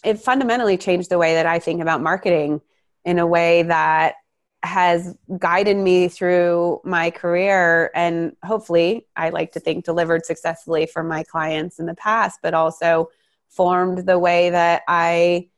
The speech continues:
have a, a different point of view and thoughts about how to be a modern day marketer.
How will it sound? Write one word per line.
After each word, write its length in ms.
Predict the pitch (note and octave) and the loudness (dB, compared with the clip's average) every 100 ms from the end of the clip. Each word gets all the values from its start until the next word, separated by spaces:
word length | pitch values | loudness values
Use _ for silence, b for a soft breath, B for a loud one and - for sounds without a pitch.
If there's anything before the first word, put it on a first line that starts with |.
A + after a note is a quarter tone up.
| _ | _
have 240 | - F3 F3 | -4 -2 2
a, 240 | F3+ F3 - _ _ _ | 2 2 -2 _ _ _
a 120 | F3+ | -2
different 480 | F3+ F#3+ F#3 F#3 F#3 | -2 -6 -2 -2 -2
point 260 | - F#3+ F#3 | -2 0 0
of 80 | |
view 360 | F#3 F#3 F#3 F#3 | 0 0 0 2
and 380 | F#3 F#3 F#3 - _ - | 2 0 -4 -8 _ -2
thoughts 240 | F#3 F#3+ | 0 0
about 380 | F#3 F#3 F3+ E3+ | 0 2 2 0
how 260 | F#3+ F#3 | -2 0
to 60 | F#3 | 0
be 120 | F#3+ | 0
a 60 | F#3 | 0
modern 340 | F3+ F3 F#3 | 2 0 0
day 120 | F#3 | 0
marketer. 460 | F#3 F#3+ - A#2 D2 | 0 -2 -4 -10 -12